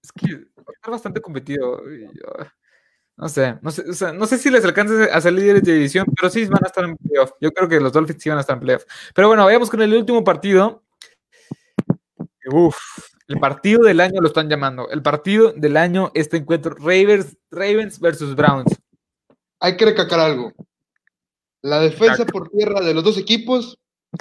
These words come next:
Speaker 2: está del asco.
Speaker 1: <laughs>
Speaker 2: Más de los Browns. ¿Cómo permites que por contacto Lamar Jackson corrió el balón casi veinte yardas? Por contacto. O sea, eso no lo
Speaker 1: Sí.
Speaker 2: puedes permitir.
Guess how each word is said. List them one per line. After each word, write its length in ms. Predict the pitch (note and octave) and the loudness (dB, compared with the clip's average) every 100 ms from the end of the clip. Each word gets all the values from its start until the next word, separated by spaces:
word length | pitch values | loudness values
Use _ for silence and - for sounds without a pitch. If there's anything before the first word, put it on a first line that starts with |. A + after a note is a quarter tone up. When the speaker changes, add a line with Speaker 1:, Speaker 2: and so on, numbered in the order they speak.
| - | -6
Speaker 2:
está 680 | C#3 C3+ F#3+ G3 A3 G#3+ - - - _ _ _ - | -6 -8 -2 2 2 0 -12 -20 -20 _ _ _ -4
del 160 | D#3+ | 0
asco. 380 | E3 D#3+ - A#2+ - - _ _ _ _ _ _ _ _ _ | 0 -2 -14 -18 -14 -14 _ _ _ _ _ _ _ _ _
Speaker 1:
<laughs> 920 | - - - E4+ - B3 A3 C4+ - | -16 -16 -14 -16 -12 -14 -12 -16 -4
Speaker 2:
Más 180 | G#3+ C4 | -2 0
de 40 | A#3+ | 2
los 120 | G3+ | 2
Browns. 380 | A3 B3 F3+ - - - | 2 2 -2 -8 -20 -2
¿Cómo 260 | A3+ C#4 | 0 2
permites 480 | B3 A3 A#3+ A#3+ B3 | 2 0 0 -4 -8
que 280 | - - - _ _ _ _ | -6 -6 -8 _ _ _ _
por 240 | - G3+ G#3 | -4 -2 0
contacto 440 | G#3+ G3+ B3+ B3 C4+ | -2 -2 -6 -2 0
Lamar 320 | C4 C4+ A#3 | 0 0 0
Jackson 400 | B3 B3+ C4 A#3+ | -2 -2 -6 -2
corrió 180 | A3 A3 | -2 0
el 60 | |
balón 320 | B3 A#3 B3 A#3+ | -2 -2 -4 -4
casi 520 | A#3+ A#3 A#3+ A#3 - _ _ _ _ - | -4 -2 -4 -6 -14 _ _ _ _ -4
veinte 360 | A3 B3 B3+ | -2 -2 0
yardas? 440 | A3 A#3 A3 D#3+ D3 | 2 2 2 0 -2
Por 200 | G#3+ - | -2 0
contacto. 640 | G#3+ F#3+ A#3+ - - D#3 - | -2 0 0 0 -2 -8 -8
O 100 | D#3 | -8
sea, 200 | D#3+ F3 | -2 0
eso 240 | F3 F3+ | 0 -4
no 80 | A#3+ | -4
lo 80 | A#3+ | -2
Speaker 1:
Sí. 60 | B3+ | 0
Speaker 2:
puedes 180 | A#3 A#3 | 0 0
permitir. 480 | G#3+ - - G3 | -2 -2 -2 -4